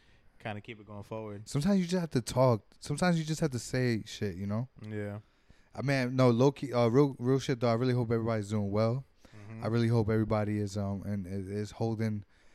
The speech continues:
Speaker 2: their heads up. I hope people are keeping their, their morals up, their spirits up. Um, don't be a piece of shit.
Speaker 1: Yeah,
Speaker 2: Just
Speaker 1: really,
Speaker 2: don't.
Speaker 1: really take this time to work on yourself.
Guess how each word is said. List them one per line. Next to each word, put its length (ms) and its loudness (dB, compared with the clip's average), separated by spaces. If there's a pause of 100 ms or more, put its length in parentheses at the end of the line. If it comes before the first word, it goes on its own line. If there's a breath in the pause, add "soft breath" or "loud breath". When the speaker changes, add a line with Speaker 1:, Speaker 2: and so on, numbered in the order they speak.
(280 soft breath)
Speaker 2:
their 100 -2
heads 300 -2
up. 260 0
I 60 -6
hope 180 -2
people 220 0
are 60 0
keeping 280 -4
their, 220 0
their 180 -4
morals 460 0
up, 200 2 (600)
their 120 -2
spirits 560 -2
up. 240 0 (600)
Um, 640 -4 (960)
don't 120 -2
be 100 0
a 40 -2
piece 260 -4
of 80 -10
shit. 440 -6 (920)
Speaker 1:
Yeah, 120 -10
Speaker 2:
Just 180 -6
Speaker 1:
really, 300 4
Speaker 2:
don't. 120 -16
Speaker 1:
really 200 -6
take 200 -6
this 100 -10
time 180 -6
to 80 -10
work 160 -8
on 100 -8
yourself. 640 -10